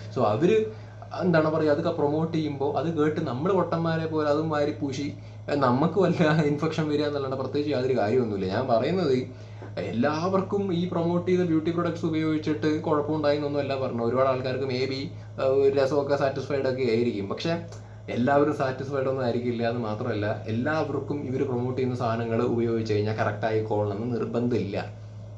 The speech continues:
എല്ലാവർക്കും വ്യത്യസ്തമായ സ്കിൻ ടൈപ്പ് ആണ്. So ഇതൊക്കെ നിങ്ങൾ സൂക്ഷിക്കണം. YouTube-ൻ്റെ അകത്ത് ആൾക്കാർ ചിലക്കുന്ന ചില കണ്ടിട്ട് അവരുടെ പുറകെ ഓടിയിട്ട് പയറ്റി നോക്കാതിരിക്കാൻ വേണ്ടിയിട്ട് ശ്രമിക്കുക.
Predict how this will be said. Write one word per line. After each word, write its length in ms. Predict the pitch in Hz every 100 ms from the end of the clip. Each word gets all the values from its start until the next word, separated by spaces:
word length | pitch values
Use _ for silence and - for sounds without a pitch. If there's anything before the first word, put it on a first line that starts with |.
| - -
എല്ലാവർക്കും 600 | 120 165 147 123 117 127
വ്യത്യസ്തമായ 580 | 113 101 131 - 123 104
സ്കിൻ 300 | 107 - 104
ടൈപ്പ് 260 | 104 107 107
ആണ്. 260 | 92 92 -
So 100 | 117
ഇതൊക്കെ 420 | 104 110 - -
നിങ്ങൾ 280 | 214 143 165
സൂക്ഷിക്കണം. 600 | 113 113 190 - 127 - - - - - - - - -
YouTube-ൻ്റെ 580 | 131 208 202 240 226 190
അകത്ത് 420 | 170 156 156 156
ആൾക്കാർ 460 | 127 - - 143 143
ചിലക്കുന്ന 420 | 135 127 - 139
ചില 240 | - 127 135
കണ്ടിട്ട് 380 | 131 117 110 117
അവരുടെ 380 | 107 120 165
പുറകെ 300 | - 117 117
ഓടിയിട്ട് 600 | 135 117 113 120 101 113
പയറ്റി 360 | 107 104 110 147
നോക്കാതിരിക്കാൻ 640 | 127 110 107 104 101 107
വേണ്ടിയിട്ട് 280 | 104 98 98
ശ്രമിക്കുക. 440 | 98 95 98 101